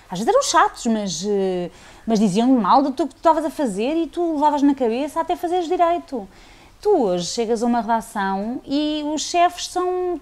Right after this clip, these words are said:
tão miúdos como os que entraram e, e todos ganham tão mal e fazem tanta coisa, é impossível.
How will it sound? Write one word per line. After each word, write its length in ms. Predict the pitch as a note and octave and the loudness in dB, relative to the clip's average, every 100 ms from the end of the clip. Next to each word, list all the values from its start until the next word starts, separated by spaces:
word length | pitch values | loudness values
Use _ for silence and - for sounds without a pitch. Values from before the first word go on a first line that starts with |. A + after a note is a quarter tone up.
| - | 2
tão 240 | F#4+ F#4 | 4 4
miúdos 320 | D#4 F4 D4 | 4 2 -2
como 260 | - F4+ F4+ | -4 0 0
os 160 | E4 - | 0 -4
que 160 | - | -2
entraram 680 | E4+ D#4+ E4 D#4+ A#3+ G#3 G#3 | 0 4 6 6 4 0 -2
e, 300 | A#3+ B3 C4 | -4 -2 0
e 40 | C4 | 0
todos 220 | E4+ C4+ | 0 2
ganham 320 | D4+ E4 D#4 | 4 6 6
tão 220 | C#4+ E4+ | 4 4
mal 540 | C#4+ A#3 A3 A#3 B3+ C4 - - - _ _ C4+ | 4 4 2 0 -4 -6 -16 -20 -20 _ _ 0
e 140 | C#4 | 2
fazem 360 | D4+ D#4+ D#4+ C#4 | 2 4 6 8
tanta 300 | F4+ F4+ - | 6 4 2
coisa, 420 | C#4 B3 A#3+ C4+ C#4+ D4+ D4+ - | 2 2 2 0 0 -2 -6 -10
é 100 | - | -6
impossível. 1000 | F4+ G4 - - G4 G#4 C#4 F3+ F3 E3+ | -4 -4 -8 0 2 2 2 0 -2 -6